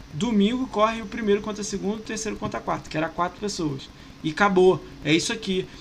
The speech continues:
E brincar no Twitter, Instagram, et cetera, nego apostando, vote, quem vai ganhar, e vai. E só vai.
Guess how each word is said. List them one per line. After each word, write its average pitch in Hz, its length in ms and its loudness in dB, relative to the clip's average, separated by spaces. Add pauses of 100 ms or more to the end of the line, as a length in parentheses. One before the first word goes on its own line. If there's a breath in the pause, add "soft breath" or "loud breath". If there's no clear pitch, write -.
(160 loud breath)
E 185 280 2
brincar 190 480 4
no 196 140 4
Twitter, 202 640 2
Instagram, 175 640 -2
et 180 80 -4
cetera, 180 300 -4
nego 180 180 0
apostando, 175 880 -2
vote, 170 580 2
quem 175 180 -4
vai 175 160 0
ganhar, 175 480 2
e 220 120 2
vai. 214 400 6 (480 loud breath)
E - 40 -8
só 262 200 2
vai. 214 340 6